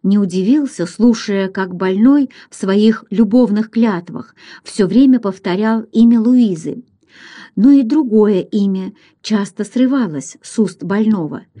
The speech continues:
и с ним были связаны менее приятные для слуха речи. Это было имя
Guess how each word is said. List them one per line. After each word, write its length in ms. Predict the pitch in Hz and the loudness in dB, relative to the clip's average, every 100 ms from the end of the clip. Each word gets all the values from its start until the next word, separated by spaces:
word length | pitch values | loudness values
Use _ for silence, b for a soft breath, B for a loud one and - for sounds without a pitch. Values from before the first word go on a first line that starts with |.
| B B B | B B B
и 140 | 214 | -6
с 160 | 180 - | -6 -4
ним 320 | 180 262 302 | 2 4 4
были 180 | 220 196 | 2 -2
связаны 720 | 185 180 226 226 208 208 220 B B B | -4 -2 -2 0 -2 -2 -2 B B B
менее 540 | 208 233 233 240 254 | 2 4 6 6 4
приятные 800 | 262 302 269 208 190 190 254 247 | 2 0 2 0 -2 0 2 2
для 200 | 175 220 | 0 -4
слуха 420 | 220 220 214 - | -2 0 0 0
речи. 540 | 240 240 180 - - - _ b b b b | 2 2 0 -6 -16 -20 _ b b b b
Это 360 | 190 196 190 185 | -2 -2 -2 -2
было 320 | 185 185 180 | 0 0 0
имя 520 | - 220 220 202 196 | -2 2 2 0 -8